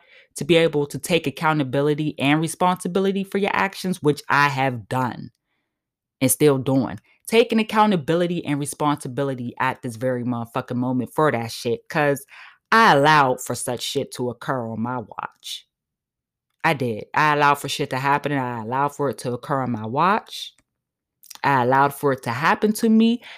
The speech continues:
'cause I didn't know any better, and I didn't have love or respect for my motherfucking self. But this time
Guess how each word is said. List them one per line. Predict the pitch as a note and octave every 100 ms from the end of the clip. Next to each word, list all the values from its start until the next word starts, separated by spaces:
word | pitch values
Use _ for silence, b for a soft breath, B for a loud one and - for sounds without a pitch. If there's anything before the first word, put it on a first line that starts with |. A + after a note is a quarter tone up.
| B
'cause | - - -
I | C#3
didn't | C3 A2 G3 G#3+ D3
know | D3 G#3+ D#3+
any | A#2+
better, | A2 A2 G#2 G2+ A#2+ _ _ _ _
and | D3+
I | C#3+
didn't | F3 A#3+ E3
have | F#3+ E3+
love | C3+ C#3+ E3 F3 F#3 _
or | D3+ F3
respect | C#3 B2+ - - A#2 - _ _ _
for | E3+
my | C#3+
motherfucking | C3 E3 C3+ - D#3+ - A#2
self. | - D3+ A2 A2+ _ _ _ _ _ _ _ _ _ _ _ - - _
But | C#3+ - -
this | G#3+ -
time | - B3 B3 B3+ C#4